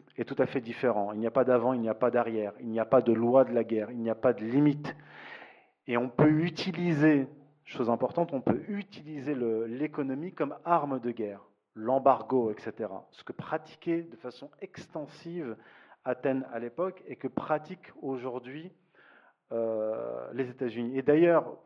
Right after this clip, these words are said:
vous verrez dans le premier chapitre de, de, de mon livre, j'identifie l'ancêtre de l'otan, c'est-à-dire l'otan en tant qu'organisation supranationale, carcérale pour les nations eu-, européennes,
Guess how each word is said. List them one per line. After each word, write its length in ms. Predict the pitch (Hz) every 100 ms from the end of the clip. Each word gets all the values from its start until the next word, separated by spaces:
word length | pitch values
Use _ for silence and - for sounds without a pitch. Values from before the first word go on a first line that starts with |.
| -
vous 80 |
verrez 200 | 123 135
dans 80 | 135
le 80 | 123
premier 220 | 127 139
chapitre 400 | 131 135 143 -
de, 220 | 113 110
de, 160 | 117 120
de 120 | 135
mon 180 | 113 117
livre, 340 | 131 175 139 - - _ _
j'identifie 1120 | 113 - 170 160 160 160 160 147 - 185 185 156 139
l'ancêtre 800 | 120 143 151 - 180 175 - 131
de 100 | 123
l'otan, 500 | 127 131 117 104 -
c'est-à-dire 180 | 107 101
l'otan 800 | 120 151 170 170 160 135 - -
en 80 | 120
tant 220 | - 113
qu'organisation 1600 | 113 - 104 - - - - - 143 151 156 143 139 - 135 113 -
supranationale, 1200 | - - - - - 143 139 131 139 131 110 101 _ _ _ _
carcérale 880 | - 196 - - 175 131 123 107 98 - _ -
pour 140 | 120
les 100 | 117
nations 420 | 120 123 - 135
eu-, 340 | 110 117 127 110
européennes, 600 | 107 120 120 131 190